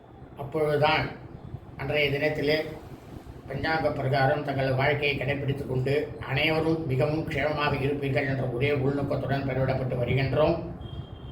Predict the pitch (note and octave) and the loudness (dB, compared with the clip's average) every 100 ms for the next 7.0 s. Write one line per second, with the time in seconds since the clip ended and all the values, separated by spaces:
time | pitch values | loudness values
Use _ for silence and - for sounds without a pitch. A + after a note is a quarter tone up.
0 | - - - C#3+ D#3+ D#3+ F3 D#3 E3 F3 | -12 -8 -2 2 4 6 6 6 4 2
1 | - - - - - - B2+ C3 D3+ E3 | -2 -8 -12 -12 -8 -6 -4 -2 0 0
2 | D#3+ F3 D#3+ C#3+ E3+ D#3+ D3 D3 - - | 2 2 2 2 4 4 4 2 -4 -8
3 | - C#3 C#3+ C#3 B2+ D3 E3 D#3 - D#3 | -6 -2 0 2 2 2 2 0 0 0
4 | C3+ D#3 C#3 C#3 C3+ A#2+ - - - - | 2 2 2 2 2 0 0 -6 -8 -8
5 | - - - - - - - - - - | -10 -12 -14 -14 -12 -12 -12 -12 -12 -14
6 | - - - - - - - C3 E3 | -12 -12 -12 -14 -16 -16 -12 -4 4